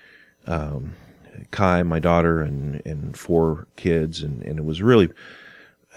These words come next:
unexpected on all of us. And now this has been, uh, we're coming on to the second week after losing John. Kai has, uh, has, uh,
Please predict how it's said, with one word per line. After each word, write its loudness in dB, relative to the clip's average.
unexpected 2
on 0
all 0
of -4
us. -6
And -4
now 4
this 2
has -2
been, 0
uh, -4
we're -2
coming 0
on 4
to -4
the -2
second 0
week 0
after -6
losing -2
John. -2
Kai 4
has, -2
uh, -2
has, -6
uh, -4